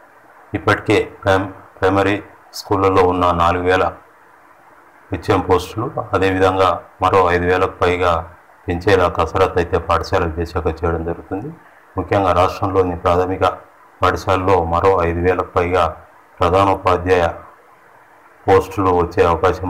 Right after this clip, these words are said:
ఉందని, ఆ దిశగా విద్యాశాఖ కసరత్తు చేస్తుందని, ప్రాథమిక పాఠశాలలో పదివేల వరకు హెచ్ఎం పోస్టులను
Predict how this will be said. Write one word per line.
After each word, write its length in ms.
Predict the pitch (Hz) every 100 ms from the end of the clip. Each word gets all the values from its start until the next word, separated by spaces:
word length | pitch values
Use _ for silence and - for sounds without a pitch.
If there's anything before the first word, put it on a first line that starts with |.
| 87
ఉందని, 280 | 90 110 170 - -
ఆ 40 | 87 87
దిశగా 300 | 82 101 92
విద్యాశాఖ 440 | 82 101 87 98 90 87 -
కసరత్తు 400 | - 95 87 - -
చేస్తుందని, 520 | 87 - 87 92 90 82 - - - - -
ప్రాథమిక 400 | 92 95 95 98 90
పాఠశాలలో 480 | 87 82 - 92 104 -
పదివేల 360 | 90 92 95 95
వరకు 320 | 92 92 - 95 85 - - _ _ _ _ - -
హెచ్ఎం 300 | 98 87 98 95
పోస్టులను 480 | 95 92 - 95